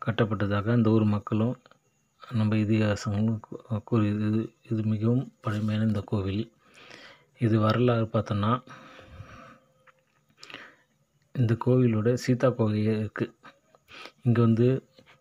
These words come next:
இந்துக்களோட காவியமான ராமாயணத்தின் மைய-, மையம் பெண் கதாபாத்திரத்தில் சீதா இந்த குகையில் வாழ்ந்ததாக அந்த கிராம மக்கள்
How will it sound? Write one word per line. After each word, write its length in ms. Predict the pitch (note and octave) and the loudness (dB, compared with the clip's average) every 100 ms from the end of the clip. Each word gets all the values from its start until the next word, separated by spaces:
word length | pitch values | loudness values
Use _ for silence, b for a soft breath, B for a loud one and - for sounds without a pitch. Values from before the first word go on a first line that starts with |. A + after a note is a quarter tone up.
| - | 2
இந்துக்களோட 560 | A#2+ B2+ B2 A#2+ A2 G#2+ | 4 4 4 4 6 4
காவியமான 600 | A2+ A2 A2+ A2 G#2+ G2+ G#2+ - B B B B - B B B - | 4 4 6 6 6 4 4 2 B B B B -16 B B B 0
ராமாயணத்தின் 760 | G#2 G#2+ B2 B2 A#2 A2 A2+ | 2 4 6 6 4 4 2
மைய-, 440 | G#2 G#2 A2 A2+ A2+ _ - - | 4 6 6 4 2 _ -18 0
மையம் 480 | G#2 G#2+ A2+ B2+ - _ _ b b b b _ _ _ - | 2 4 6 4 0 _ _ b b b b _ _ _ 2
பெண் 160 | A#2+ B2 | 4 6
கதாபாத்திரத்தில் 840 | A#2+ A2+ A2+ G#2 G#2+ G#2+ - A2+ | 4 4 4 4 2 0 2 0
சீதா 400 | - A#2+ A#2 A2+ G2 - | 4 2 4 2 2 0
இந்த 180 | A2+ A2 G#2+ | 2 2 2
குகையில் 500 | G#2+ G#2 A#2+ A#2 A#2 | 2 4 4 4 4
வாழ்ந்ததாக 560 | G#2 A2 A2 G#2 G2+ A2+ - - _ _ B B B | 4 4 4 4 4 2 0 -6 _ _ B B B
அந்த 260 | - A2 A2 | 0 4 4
கிராம 340 | G#2 G#2+ A#2 A#2 | 4 4 6 6
மக்கள் 380 | G#2+ G#2 A#2 | 4 4 2